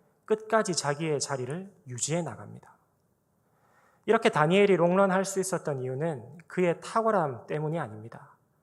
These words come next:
하나님 앞에서의 그의 모습과 태도 때문입니다. 다니엘은 항상 하나님을 인식하며 살았습니다. 매 순간을 하나님 앞에서 거룩하게 살아내기 위해 치열한 몸부림을 쳤습니다.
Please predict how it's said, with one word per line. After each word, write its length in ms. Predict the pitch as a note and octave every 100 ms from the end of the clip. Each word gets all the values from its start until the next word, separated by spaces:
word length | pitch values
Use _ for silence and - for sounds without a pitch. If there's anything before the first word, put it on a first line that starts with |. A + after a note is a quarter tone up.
| _
하나님 340 | - F3+ E3 D#3
앞에서의 580 | D3 D3+ - C3+ E3+ G3+ _ _ _
그의 320 | - D#3+ E3+ C3+
모습과 720 | B2 D3+ - - - B2+ -
태도 320 | - D#3 F#3
때문입니다. 560 | G3+ G3 D#3 - - - _ _ _ _ _ _ _ _ _
다니엘은 440 | C#3+ D#3 G3 G3+
항상 260 | F3+ G3 G#3
하나님을 500 | G3 A3+ G#3+ F3+ E3
인식하며 580 | G3+ G3 - - D3+ D#3
살았습니다. 640 | F3 D#3+ - - - - _ _ _ -
매 200 | C#3+ D3+
순간을 580 | - D3 D#3 D3 F#3+ - - _
하나님 340 | - G3 F3+ E3
앞에서 540 | D#3 C#3+ D#3+ F#3+ - - _ _ _
거룩하게 640 | - C#3+ G3+ - A3 G3+ F#3
살아내기 580 | G#3 G3 E3 D3 D3+
위해 180 | C#3 E3
치열한 580 | E3+ - - A3 D#3 B2+
몸부림을 480 | A#2+ D#3+ G3 D3 A2+
쳤습니다. 500 | - - C#3 B2+